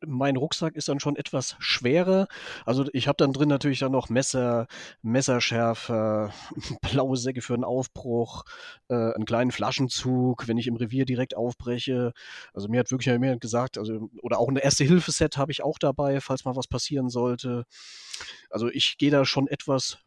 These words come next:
größer, bin, beziehungsweise bin da etwas schwerer unterwegs. Aber ich bin da auch genau der Meinung bei Moritz, äh, bei der Pirsch ist es natürlich, da ist es wirklich minimalistischer, da hab ich auch nur ein kleines Fernglas dabei, so ein zehn mal zweiundvierzig, eine leichte Büchse, Zielstock,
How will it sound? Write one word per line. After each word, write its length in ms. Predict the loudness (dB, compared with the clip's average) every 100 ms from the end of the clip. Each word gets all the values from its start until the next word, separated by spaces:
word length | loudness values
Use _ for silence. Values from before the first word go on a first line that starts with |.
| -16
größer, 760 | -4 4 8 10 8 6 6 6
bin, 180 | 2 0
beziehungsweise 340 | -2 2 2
bin 100 | 4
da 80 | 2
etwas 240 | 2 0 -2
schwerer 360 | 0 2 2
unterwegs. 600 | 2 2 2 0 -2 -6 -14 -14 -12 -8
Aber 100 | 0
ich 100 | 0
bin 100 | 4
da 60 | 4
auch 420 | 6 4 2 -12 -18 _
genau 220 | -2 2
der 80 | 2
Meinung 280 | 2 2 2
bei 100 | 0
Moritz, 720 | 2 2 2 0 -2 -8 -10 _
äh, 360 | 0 2 4 2
bei 120 | 2
der 120 | 0
Pirsch 340 | 2 2 2 2
ist 80 | -2
es 80 |
natürlich, 220 | -2 -4 -2
da 100 | -2
ist 100 | -2
es 100 | -2
wirklich 260 | -4 -4 0
minimalistischer, 800 | 2 4 2 0 0 -2 -2
da 60 | -2
hab 80 | -2
ich 80 | -2
auch 40 |
nur 140 | 0 -2
ein 60 |
kleines 500 | -2 -4 -2 0 0
Fernglas 460 | 0 0 0 -2 -2
dabei, 240 | -2 -2
so 100 | -2
ein 80 | -4
zehn 180 | -2 -4
mal 120 | -4
zweiundvierzig, 800 | -6 -8 -6 -4 -6 -4 -6 -6 -14 -14 -4
eine 80 | -2
leichte 400 | 0 0 -2 -2
Büchse, 560 | -2 -2 -2 -4 -2 -2 _ -20 -20 -20 4
Zielstock, 800 | 4 4 0 0 0 0 -6